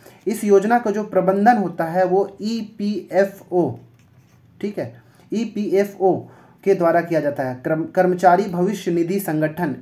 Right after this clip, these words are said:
एम्प्लॉई प्रोविडेंट फंड ऑर्गेनाइजेशन के द्वारा इसकी देखरेख किया जाता है, ठीक है।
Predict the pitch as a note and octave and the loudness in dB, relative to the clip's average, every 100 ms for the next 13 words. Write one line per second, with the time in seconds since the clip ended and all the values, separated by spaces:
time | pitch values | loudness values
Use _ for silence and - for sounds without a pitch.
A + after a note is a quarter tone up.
0 | - D#3 E3 E3+ F3 F#3 B3 B3+ - _ | -8 -6 -6 0 4 4 2 -4 -12 _
1 | D#3+ E3 F3 G3 G#3+ G#3 - F#3 G3 G3+ | -6 -2 0 0 -2 -6 -2 -2 0 -6
2 | - - D#3+ D#3+ D#3 D#3 D#3+ D#3+ A2+ - | -8 0 0 2 0 -2 -4 -6 -8 -12
3 | _ - G3 D#3 D#3 F3 F#3+ D#3 - F#3 | _ -2 0 2 4 4 4 -4 -10 -10
4 | F3+ D3+ D#3 D3+ C3+ - C3 A#2+ A#2 A2 | -6 -4 -6 -6 -8 -6 -6 -4 -6 -10
5 | A#2 _ _ _ _ - G3+ G3+ A#2+ | -16 _ _ _ _ -8 -2 0 -2